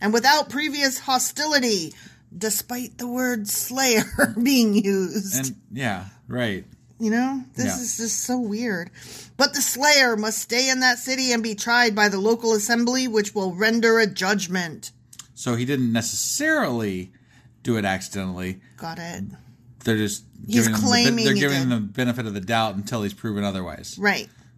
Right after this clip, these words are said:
Speaker 2: Okay.
Speaker 1: And he must continue to live in that city until the death of the high priest who was in office at the time of the accident. After that,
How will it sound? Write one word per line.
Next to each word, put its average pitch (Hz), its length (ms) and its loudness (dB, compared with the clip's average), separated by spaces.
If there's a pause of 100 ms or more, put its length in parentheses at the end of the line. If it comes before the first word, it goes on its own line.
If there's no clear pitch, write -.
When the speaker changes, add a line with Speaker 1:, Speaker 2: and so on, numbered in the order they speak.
(100)
Speaker 2:
Okay. - 240 -6 (720)
Speaker 1:
And 240 140 6
he 285 140 -2
must 302 280 0
continue 330 580 0
to 330 140 -4
live 311 140 -4
in 330 80 4
that 320 200 6
city 339 280 -2
until 320 260 -2
the 302 140 -4
death 269 420 2
of 277 140 0
the 277 100 6
high 285 280 6
priest 302 420 -4
who 311 80 -2
was 269 160 0
in 285 180 0
office 277 400 2
at 254 160 2
the 226 80 -2
time 247 300 0
of 269 100 2
the 269 120 2
accident. 240 680 4
After 214 260 0
that, 277 320 6